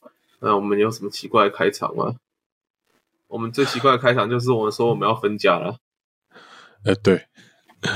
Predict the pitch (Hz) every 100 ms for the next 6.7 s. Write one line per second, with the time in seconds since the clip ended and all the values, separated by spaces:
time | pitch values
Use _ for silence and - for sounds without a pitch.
0 | 110 - - - - _ _ _ _ _
1 | _ _ 127 - - _ - - 233 156
2 | 170 180 127 123 117 110 107 107 107 85
3 | - _ - 123 123 123 123 143 156 160
4 | 170 120 117 110 104 104 123 139 143 117
5 | 104 107 117 135 143 151 151 110 131 127
6 | 117 123 113 95 85 104 -